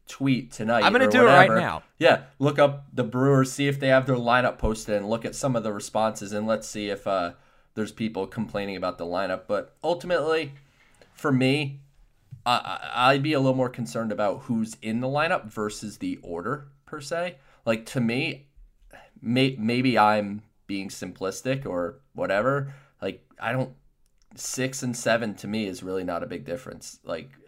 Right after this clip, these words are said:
Speaker 1: if McNeil's hitting sixth or hitting seventh, chances are that's not gonna be the difference as to whether the Mets lose or win the baseball game. So that kind of stuff, it doesn't get to me. Uh, I understand. And the thing that people need to understand, too,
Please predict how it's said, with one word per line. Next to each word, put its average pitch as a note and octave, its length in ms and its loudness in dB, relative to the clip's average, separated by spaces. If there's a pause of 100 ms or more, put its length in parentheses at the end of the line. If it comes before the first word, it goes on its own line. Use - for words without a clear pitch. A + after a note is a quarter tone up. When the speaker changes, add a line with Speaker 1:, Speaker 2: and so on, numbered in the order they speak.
(100)
Speaker 1:
if G#2 220 -12
McNeil's B2+ 420 -2
hitting A#2+ 200 -4
sixth C3 320 -6
or A2+ 40 -8
hitting A#2 220 -4
seventh, A2+ 420 -2 (240)
chances C3 440 -2
are C#3 340 4 (100)
that's G#2+ 260 -4
not A#2 240 6
gonna A2+ 120 -2
be G#2+ 100 -2
the G#2 120 -4
difference G#2 420 -6
as G2 200 -4
to C3 80 -2
whether C3 280 4
the A2+ 120 -4
Mets B2+ 460 -2 (320)
lose B2+ 380 4
or A#2 180 2
win A2 300 0
the F#2+ 60 -6
baseball F2+ 440 -8
game. G1+ 260 -14 (300)
So A2 420 0
that A#2+ 240 2
kind C#3+ 160 4
of C#3 60 -2
stuff, D3+ 380 0 (640)
it - 80 -12
doesn't A2+ 280 -2
get G#2+ 240 -2
to - 80 -8
me. A2 360 -2 (260)
Uh, D#2+ 320 -6
I A2+ 260 4
understand. A#2 880 0 (280)
And C#3 260 -2
the C3+ 100 -2
thing G3 200 -2
that C#3 140 0
people C3 220 -6
need C3 160 0
to A#2 60 0
understand, G#2+ 480 -4
too, D3 420 -6